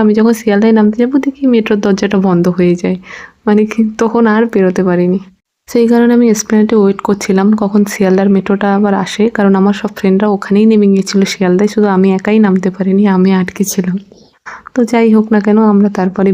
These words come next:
বিরিয়ানি টিরিয়ানি খেতে গেলাম, কারণ আর যাই হোক না কেন পেট পুজোটা তো করতে হবে, সেই সকাল দিয়ে কিছু খাইনি। তো তারপরে আমরা একটু বিরিয়ানি খেয়ে নিয়েছিলাম। তো বিরিয়ানি আমাদের, বিরিয়ানিটা বেশ ভালোই ছিল। তো শিয়ালদার পেছনের দিকে যেই মার্কেটটা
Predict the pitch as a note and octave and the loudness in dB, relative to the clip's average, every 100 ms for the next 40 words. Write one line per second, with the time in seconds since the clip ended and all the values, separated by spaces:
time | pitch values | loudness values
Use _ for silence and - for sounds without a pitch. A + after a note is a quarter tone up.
0 | F#3 F#3 F#3+ F#3 F#3 F#3+ F#3+ F#3+ F#3 - | 0 0 2 0 0 -2 0 0 -2 -8
1 | _ _ - G3 F#3+ F#3 F#3 G#3+ - - | _ _ -8 -4 -2 0 0 -2 -8 -20
2 | - _ _ - - _ - G#3+ G#3 G#3 | -20 _ _ -20 -20 _ -4 0 2 2
3 | G#3 G#3+ G#3 G3+ G3+ G3+ G3 G3+ F#3+ - | 0 0 2 2 0 0 -2 -4 -4 -4
4 | G3 G3+ G3 G3+ G3+ - F#3 F#3+ F#3 F#3+ | -2 0 0 0 -2 -4 -2 -2 0 -4
5 | F#3 - - - G3 G3 F#3 G3 G3 G3+ | -6 -20 -20 -6 -4 -2 -2 0 2 2
6 | G3+ G3 G3 - F3+ F3+ C4+ - - - | 0 -2 -4 -2 0 0 -2 -12 -20 -20
7 | _ C4+ B3+ A3 A3 G#3+ G3 G3+ G#3 G3 | _ -2 0 0 2 2 2 0 0 0
8 | F#3+ G3 F#3+ G3 G3 F#3+ F#3+ F#3 G3 A3+ | 2 2 0 0 0 0 0 0 0 0
9 | - _ _ - G3 F#3+ G3 G3 G#3 G#3+ | -4 _ _ -2 0 2 2 0 0 0
10 | A#3+ C4 A#3 A#3 A#3+ A#3+ A#3 G#3+ A#3 B3+ | 2 0 2 2 0 -2 -2 2 2 0
11 | C4+ C4 - - F#3 F3+ F#3 - F3+ - | 0 -2 -4 -2 2 2 0 -2 -2 -4
12 | - - G3+ G#3 G#3 G#3 A3 A#3+ A#3+ A#3+ | -12 -4 -4 -2 0 0 0 0 0 0
13 | A#3+ B3 A3 G3+ G#3+ G#3+ A3+ A#3+ A#3 A3 | 0 -2 -4 0 2 2 2 0 0 0
14 | A3 G#3 G3+ F#3+ G3 A3+ A3 | 0 0 0 -2 -4 -6 -4